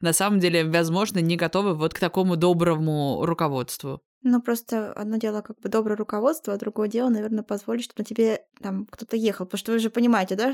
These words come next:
Speaker 2: один сотрудник, он правда не в ресурсе, а другой как бы понял, что это хорошая, <laughs> хорошая,
Speaker 1: Мгм.
Speaker 2: может быть, отмазка, и действительно все время как бы не в ресурсе, понимаете? Поэтому тут сложно, мне кажется. Тут очень нужно хорошо чувствовать просто людей, вот. Но это, опять же, вопрос в том числе к руководителю.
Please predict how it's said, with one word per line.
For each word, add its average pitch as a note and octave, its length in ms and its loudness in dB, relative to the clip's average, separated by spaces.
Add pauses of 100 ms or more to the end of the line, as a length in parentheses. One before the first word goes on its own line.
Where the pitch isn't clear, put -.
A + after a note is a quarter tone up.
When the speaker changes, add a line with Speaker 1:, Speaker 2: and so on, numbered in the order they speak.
Speaker 2:
один A#3 260 0
сотрудник, A#3+ 460 2
он A#3 140 2
правда F4+ 300 2
не B3+ 120 6
в A3+ 40 0
ресурсе, A3+ 480 0
а - 40 2
другой G#3+ 280 0
как A#3+ 120 -2
бы B3 120 0
понял, C4 260 4
что A#3 140 -2
это - 140 -2
хорошая, B3 520 2 (180)
<laughs> D#4 140 -4
хорошая, F4+ 460 2
Speaker 1:
Мгм. C#4+ 80 4
Speaker 2:
может C#4+ 160 6
быть, C4 120 2
отмазка, C4 600 4
и A3+ 280 4
действительно A#3+ 360 0
все A#3 120 0
время B3+ 220 6
как B3 280 2
бы A#3+ 80 6
не A#3 140 6
в A3 40 0
ресурсе, A3+ 560 -2
понимаете? G#3 720 -4
Поэтому G#3 420 -4 (460)
тут D4 140 0
сложно, A#3+ 360 0
мне F#3+ 140 -2
кажется. F#3 340 -6
Тут - 60 -8
очень A3 200 -4
нужно A3 220 -4
хорошо A#3 200 -4
чувствовать A3+ 380 -4
просто A3+ 280 -4
людей, B3+ 560 -2
вот. F#3+ 260 -6
Но G#3+ 100 -2
это, A3 120 -4
опять A3 200 0
же, G#3 60 -2
вопрос A3 360 -2
в - 40 -20
том G#3+ 140 -4
числе A3 180 -8
к - 80 -8
руководителю. G3+ 720 -6